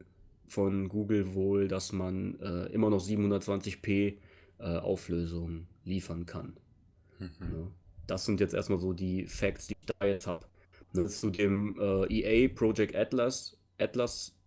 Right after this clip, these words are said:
Speaker 1: Atlas, Atlas, wie auch immer, ähm, gibt's noch nicht allzu viele Infos da. Ähm, da müssen wir irgendwann in einer anderen Folge mal drauf eingehen. Ne, ich würd jetzt erstmal bei Google Stadia ähm, weil da gibt's einfach am meisten.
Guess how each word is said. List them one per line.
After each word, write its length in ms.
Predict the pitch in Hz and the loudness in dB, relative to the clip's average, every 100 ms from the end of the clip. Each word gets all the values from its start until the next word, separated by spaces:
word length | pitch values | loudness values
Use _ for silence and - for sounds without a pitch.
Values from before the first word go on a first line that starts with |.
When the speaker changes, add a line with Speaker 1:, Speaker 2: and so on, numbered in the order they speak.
| - | -4
Speaker 1:
Atlas, 480 | 110 - 117 - - | -4 2 2 2 0
Atlas, 480 | 107 - 110 104 101 | -2 2 0 0 0
wie 80 | 101 | -2
auch 80 | 95 | 0
immer, 320 | 107 110 - - - - 95 | -2 -4 -8 -16 -20 -10 -4
ähm, 440 | 92 92 95 90 - _ _ _ _ _ - | -2 0 -2 -6 -10 _ _ _ _ _ -2
gibt's 160 | 123 123 | 4 8
noch 80 | |
nicht 180 | 113 117 | 8 8
allzu 240 | 117 113 113 | 4 2 0
viele 280 | - 110 | 2 4
Infos 480 | 104 110 - 110 - | 4 2 2 0 0
da. 360 | 92 92 95 95 | -4 -4 -2 -4
Ähm, 340 | 98 90 90 87 | -4 -6 -6 -8
da 100 | - | -2
müssen 240 | 107 110 104 | 0 4 6
wir 60 | |
irgendwann 320 | 95 101 101 | 6 6 4
in 120 | 98 92 | 4 2
einer 100 | 95 | 0
anderen 200 | 101 92 | -2 -2
Folge 240 | 98 92 | -2 0
mal 140 | 92 | 0
drauf 180 | 95 90 | -2 -6
eingehen. 480 | - 104 104 - - - - - _ - | -8 -8 -10 -12 -16 -20 -20 -20 _ -8
Ne, 160 | 82 | -6
ich 80 | 87 | -2
würd 160 | 90 92 | -2 0
jetzt 140 | 87 | -2
erstmal 260 | 98 85 87 | -4 -2 -2
bei 140 | 87 | 0
Google 240 | 90 90 90 | -2 -4 -6
Stadia 480 | 85 85 90 87 - _ _ - _ _ - | -4 -2 -2 -4 -10 _ _ -20 _ _ -10
ähm, 280 | 85 85 - | -8 -6 -2
weil 120 | 92 | 2
da 200 | 117 117 | 8 8
gibt's 200 | 117 - | 8 8
einfach 220 | 110 98 | 6 6
am 120 | 92 | 0
meisten. 440 | 87 92 - 82 | 0 0 -2 -8